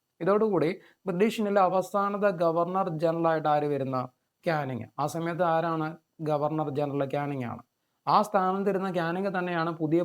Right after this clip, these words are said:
പദവിയിലേക്ക് എത്തപ്പെടുന്നതും. അപ്പൊ ഏത് പദവിയാണ്? വൈസ്രോയി. അന്നേരം എന്താ ചോദ്യം? ബ്രിട്ടീഷ് ഇന്ത്യയിലെ ആദ്യത്തെ വൈസ്രോയി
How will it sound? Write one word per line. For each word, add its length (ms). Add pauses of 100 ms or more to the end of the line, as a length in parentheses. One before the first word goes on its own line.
പദവിയിലേക്ക് 560
എത്തപ്പെടുന്നതും. 600
അപ്പൊ 200
ഏത് 160
പദവിയാണ്? 500
വൈസ്രോയി. 540
അന്നേരം 300
എന്താ 140 (100)
ചോദ്യം? 320 (360)
ബ്രിട്ടീഷ് 340
ഇന്ത്യയിലെ 240 (100)
ആദ്യത്തെ 440
വൈസ്രോയി 440